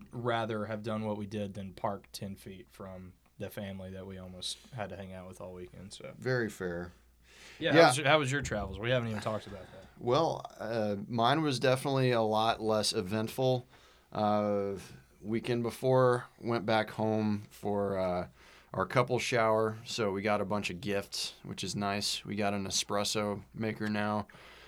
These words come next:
Speaker 2: Uh, started
Speaker 1: Oh,
Speaker 2: using
Speaker 1: yeah.
Speaker 2: that today. There's a KitchenAid mixer in our kitchen now that will definitely get used at least three times.
Speaker 1: <clears throat>
Speaker 2: Um, so
Speaker 1: Dude, isn't it
Speaker 2: excited.
Speaker 1: sad as we're getting older, you're, like, glad to have these things? You're, like,
Speaker 2: Oh,
Speaker 1: pr-,
Speaker 2: man.
Speaker 1: you're, like, proud to have it,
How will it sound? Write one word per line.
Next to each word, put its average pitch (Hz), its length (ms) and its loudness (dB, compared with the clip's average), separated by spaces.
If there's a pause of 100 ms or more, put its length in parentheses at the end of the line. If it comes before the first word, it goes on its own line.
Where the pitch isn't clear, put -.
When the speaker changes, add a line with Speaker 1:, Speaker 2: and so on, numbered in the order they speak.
(160)
Speaker 2:
Uh, 95 260 -2
started 110 360 2
Speaker 1:
Oh, - 80 2
Speaker 2:
using 117 240 4
Speaker 1:
yeah. 107 60 2
Speaker 2:
that 107 120 0
today. 104 480 0
There's 101 220 0
a 95 160 0
KitchenAid 110 720 0
mixer 110 420 2
in 107 80 2
our 107 100 4
kitchen 110 380 0
now 107 240 2
that 98 240 -2
will 95 220 0
definitely 101 500 -2
get 95 160 -2
used 95 280 -4
at 95 120 -8
least 95 280 -2
three 95 220 0
times. 87 560 -4 (180)
Speaker 1:
<clears throat> - 420 -10
Speaker 2:
Um, 92 280 0
so 87 400 0 (520)
Speaker 1:
Dude, 151 120 6
isn't - 0 -
it 165 40 8 (180)
Speaker 2:
excited. 110 180 8
Speaker 1:
sad 139 240 4
as 123 160 4
we're 117 120 -2
getting 123 180 0
older, 113 340 -2
you're, 110 220 -2
like, 110 240 -4 (400)
glad 98 400 -6
to 98 60 -8
have 98 320 -10
these 101 200 -2
things? 107 240 -4
You're, 104 120 -4
like, 110 180 -2
Speaker 2:
Oh, 123 140 6
Speaker 1:
pr-, 95 60 2
Speaker 2:
man. 101 160 2
Speaker 1:
you're, 131 100 4
like, 120 180 2
proud 110 440 0
to 107 100 0
have 113 240 0
it, 113 160 -6